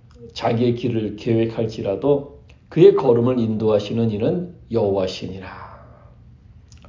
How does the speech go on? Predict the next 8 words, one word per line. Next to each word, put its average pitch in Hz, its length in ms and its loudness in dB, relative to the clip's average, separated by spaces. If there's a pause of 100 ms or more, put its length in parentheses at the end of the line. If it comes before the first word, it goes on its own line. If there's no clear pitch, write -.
(1700)
우리는, 123 680 2
에, 101 180 -4
많은 139 560 4
계획을 117 680 4
합니다. 113 600 -2 (2500)
그 - 120 -4
많은 120 420 4
계획을, 113 760 4